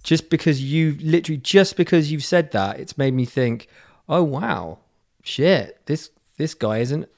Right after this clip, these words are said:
like, this guy's for real." Like, you know, that I, I never had that before, so it's quite sweet.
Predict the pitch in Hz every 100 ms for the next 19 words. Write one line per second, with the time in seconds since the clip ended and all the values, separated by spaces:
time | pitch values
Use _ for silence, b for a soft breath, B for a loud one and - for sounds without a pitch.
0 | _ 120 113 143 - 120 107 - - 107
1 | 156 160 98 95 101 - 117 92 101 123
2 | 143 - b b b b _ 127 143 143
3 | 147 151 147 139 156 131 98 110 107 98
4 | 98 113 113 - 120 117 - 127 107 -